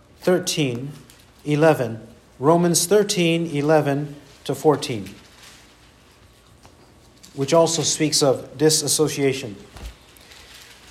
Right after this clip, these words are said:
Thirteen eleven to fourteen. "And this do, knowing the time that it is already the hour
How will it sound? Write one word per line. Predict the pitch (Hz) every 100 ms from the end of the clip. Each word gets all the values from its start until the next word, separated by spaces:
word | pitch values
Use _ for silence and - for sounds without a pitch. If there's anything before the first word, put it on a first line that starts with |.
| - - _ - - - - - - - _ - -
Thirteen | 185 196 196 196 175
eleven | 156 160 143 143 143 -
to | -
fourteen. | 143 156 135 127 101 - - - - - -
"And | 156 180
this | 254 262
do, | 175 156 120 135
knowing | 160 190 202
the | 202
time | 180 180 185 175
that | 151
it | 147 156
is | 151
already | 147 143 160 208
the | 175 165
hour | 151 165